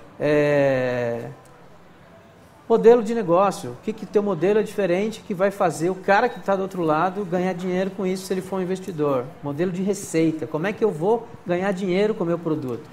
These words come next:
Esse é um ponto que noventa por cento dos empreendedores não falam num pitch.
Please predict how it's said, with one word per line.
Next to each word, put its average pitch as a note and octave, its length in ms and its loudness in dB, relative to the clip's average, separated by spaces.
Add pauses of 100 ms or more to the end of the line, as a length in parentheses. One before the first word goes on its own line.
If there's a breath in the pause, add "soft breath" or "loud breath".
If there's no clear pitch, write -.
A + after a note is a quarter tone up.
(140 loud breath)
Esse F3 160 -2
é A3+ 40 4
um G#3+ 60 0
ponto A3+ 340 -2
que A3+ 100 -8
noventa G#3 400 0
por - 80 -14
cento A3 160 0
dos F#3+ 140 -6
empreendedores F#3+ 640 -2
não A3+ 140 -4
falam G#3 460 -2
num G#3+ 100 -6
pitch. F3+ 400 -8